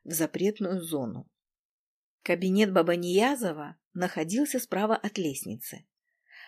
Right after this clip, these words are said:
Напротив него располагался кабинет главного бухгалтера. Я постучала и вошла,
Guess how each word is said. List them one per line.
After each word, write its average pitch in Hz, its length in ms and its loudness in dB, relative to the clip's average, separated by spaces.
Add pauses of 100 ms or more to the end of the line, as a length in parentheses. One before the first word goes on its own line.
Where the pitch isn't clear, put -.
Напротив 196 600 4
него 247 260 4
располагался 202 720 0
кабинет 185 560 -4
главного 165 580 0
бухгалтера. 160 800 -4 (1080)
Я 254 200 4
постучала 254 640 2
и 220 160 0
вошла, 185 540 -4